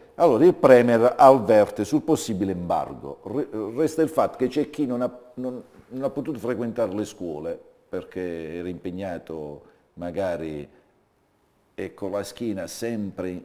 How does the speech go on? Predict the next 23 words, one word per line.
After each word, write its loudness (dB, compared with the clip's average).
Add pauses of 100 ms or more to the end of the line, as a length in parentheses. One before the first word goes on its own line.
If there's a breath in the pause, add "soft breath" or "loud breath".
(160)
inclinata -8
a -6
raccogliere -6 (300 soft breath)
i -6
frutti -6
della -4
terra -8
e -10
non -6
è -4
andato -10
a -14
scuola. -16 (480 soft breath)
Quindi -4
io 2
direi 0
che -6
forse -8
è -8
meglio -6
usare -6
anche -6
termini -6